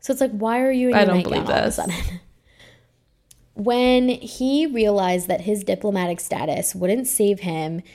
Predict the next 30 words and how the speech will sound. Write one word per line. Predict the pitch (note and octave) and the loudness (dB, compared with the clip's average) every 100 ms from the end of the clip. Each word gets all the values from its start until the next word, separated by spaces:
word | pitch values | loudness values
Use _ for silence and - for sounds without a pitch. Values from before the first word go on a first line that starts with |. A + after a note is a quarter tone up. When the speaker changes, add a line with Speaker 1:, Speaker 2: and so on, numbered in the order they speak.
| _ _ - | _ _ -16
Speaker 1:
he | - C4 | -2 2
basically | A3+ A3+ - D4+ | 4 2 0 -2
took | D4 A#3+ | 0 -4
his | A#3 G#3 | -4 -4
entire | G3 - E3+ D#3+ | -4 -4 -4 -4
confession | - E3+ - - - | -4 -8 -8 -10 -10
back. | - - - - - - - _ | -10 -12 -14 -20 -20 -20 -20 _
And | G#3+ A3 A3 G#3 | 0 2 2 0
some | - A#3 | -2 -2
people | C4+ D4 D4+ | 0 0 0
think | B3+ A#3+ | 0 -2
that | - G#3 - - | 0 0 0 -4
maybe | G3+ F#3+ F3+ F#3 A#3+ | -2 0 0 0 -2
he | B3 C4 | -2 0
was | A#3 G3+ | 0 -2
lying | F3+ E3+ E3 F3+ G#3+ | -4 -4 -4 0 2
about | G3 F3+ E3 | 2 2 -2
aspects | D#3+ - F#3 E3+ E3+ - - | -8 -8 -4 -4 -4 -8 -6
of | F3+ F#3 F#3+ F#3 | -6 -4 -6 -8
his | - F#3 D#3+ - - F#3 - - _ _ - | -4 -2 -2 -4 -6 -8 -10 -14 _ _ -6
confession | G#3 F#3 F#3+ F#3+ - A#3+ B3+ C#4 C#4+ - _ _ _ _ | -2 -2 -4 -6 -4 -2 0 0 -4 -10 _ _ _ _
so | - - A3+ | -10 0 2
that | G3 | 2
he | - A3 G#3 | 0 -4 -4
could | G3+ | -6
have | - - E3+ F3+ | -6 -6 -4 -4
a | |
defense | G#3 G#3 - F3 F#3+ - | -4 -4 -4 -4 -4 -4
in | F#3 F3+ | -6 -6
court | - D#3+ E3 C#4 C#4+ | -8 -6 -4 -4 -6